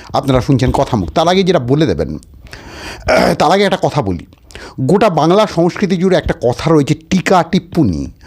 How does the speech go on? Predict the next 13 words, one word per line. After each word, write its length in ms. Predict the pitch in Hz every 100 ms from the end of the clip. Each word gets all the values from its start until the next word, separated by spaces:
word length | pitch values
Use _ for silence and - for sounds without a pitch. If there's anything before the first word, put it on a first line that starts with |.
| - -
সেই 140 | - 190
টিকা 400 | - 202 233 233
টিপ্পনির 480 | 233 - 247 247 185
জায়গা 280 | 214 208
থেকে 200 | 202 202
আমার 180 | 196 180
মনে 180 | 143 160
হয় 440 | 131 95 117 170
যে, 340 | 139 156 175 - - - - - - 190 190 185
খুব 180 | 196 185
ইন্টারেস্টিং 680 | 170 165 180 208 - 208 175
একটা 480 | 156 - 165 156 - - -
জায়গা, 520 | 110 131 143 151 80